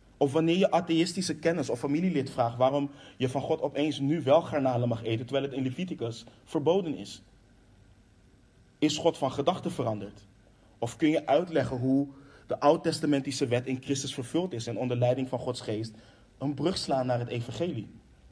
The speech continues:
Deze dingen zijn belangrijk, broeders en zusters. En weet je, kijk, ik geniet ervan om elke week met jullie samen te komen, God te aanbidden.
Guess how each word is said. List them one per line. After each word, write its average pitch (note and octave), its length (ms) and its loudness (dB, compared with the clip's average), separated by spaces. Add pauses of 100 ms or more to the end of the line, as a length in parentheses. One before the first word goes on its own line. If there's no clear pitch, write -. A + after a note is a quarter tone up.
(2750)
Deze F3+ 280 0
dingen E3+ 240 -2
zijn D3+ 260 -2
belangrijk, B2 400 -2
broeders A2 260 -6
en G#2+ 60 -8
zusters. G#2+ 320 -10
En C3 200 -2 (360)
weet C#3+ 120 -2
je, D3+ 60 -6
kijk, D#3 320 -2 (320)
ik C#3+ 140 0
geniet D3 300 2
ervan A2 360 -6 (840)
om B2 160 -2
elke C3+ 340 -2
week A#2+ 160 0
met A#2 140 -2
jullie A#2 160 -6
samen A2 280 -4
te G#2+ 60 -14
komen, G#2 260 -8
God A#2+ 180 -4
te - 80 -8
aanbidden. A2 460 -6